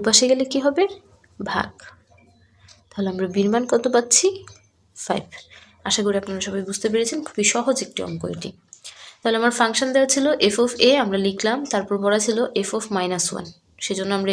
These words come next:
f of minus one-টা বের করে নিলাম। তারপর f of minus one সমান সমান এটা বের হলো।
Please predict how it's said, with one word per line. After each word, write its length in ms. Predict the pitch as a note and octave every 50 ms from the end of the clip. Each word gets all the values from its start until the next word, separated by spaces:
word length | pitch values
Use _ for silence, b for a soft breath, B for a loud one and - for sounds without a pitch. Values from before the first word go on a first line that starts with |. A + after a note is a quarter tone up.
| F#3+ G3
f 20 | G3+
of 40 | G#3 - G3
minus 220 | F3+ F3+ F3+ F3+ - G3
one-টা 160 | F#3 F#3+ G#3 F3
বের 120 | F3+ F3 F3 F3
করে 140 | F3 F3 F3 F#3
নিলাম। 200 | F#3 - - - _ _ _ - B B B B B B B B B
তারপর 200 | - G#3+ G#3 A3 G#3+ G#3+ G#3+
f 40 | A3 B3
of 40 | B3 B3 A#3
minus 240 | G#3+ G#3+ A3 A3+ - - B3+
one 100 | B3 C#4 C#4 A#3 A3
সমান 200 | - A#3 A3 A3 A3 -
সমান 180 | A#3 B3+ - - - F#3+
এটা 120 | F#3 F#3+ E3+ E3+
বের 100 | - - -
হলো। 160 | E3 -